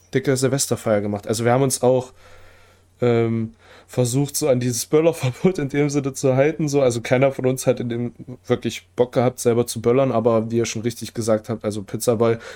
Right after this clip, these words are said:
hier kann ich nur zustimmen, so dieses komplette Böllerverbot, dann, dann wär's halt einfach kein Silvester gewesen, so. Also so dumm, wie es k-, klingt, ne, wird mir jetzt mal dahingestellt, es gehört halt irgendwie einfach dazu. Nicht wie die Verspätung bei der Deutschen Bahn,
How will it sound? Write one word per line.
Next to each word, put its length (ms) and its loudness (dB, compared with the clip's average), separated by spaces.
hier 80 -4
kann 160 0
ich 120 -2
nur 120 -4
zustimmen, 460 -2
so 100 -4
dieses 460 -2
komplette 680 2
Böllerverbot, 640 2
dann, 260 0
dann 220 -2
wär's 240 2
halt 100 4
einfach 220 -2
kein 220 -4
Silvester 440 0
gewesen, 460 -4
so. 260 -4
Also 280 -6
so 120 -6
dumm, 240 0
wie 80 2
es 140 -2
k-, 100 -18
klingt, 400 0
ne, 240 2
wird 400 0
mir 100 2
jetzt 200 0
mal 120 2
dahingestellt, 560 0
es 140 -4
gehört 400 2
halt 220 2
irgendwie 340 0
einfach 300 -2
dazu. 440 -4
Nicht 260 -2
wie 80 2
die 100 0
Verspätung 480 -4
bei 100 -2
der 100 -6
Deutschen 320 -6
Bahn, 200 -8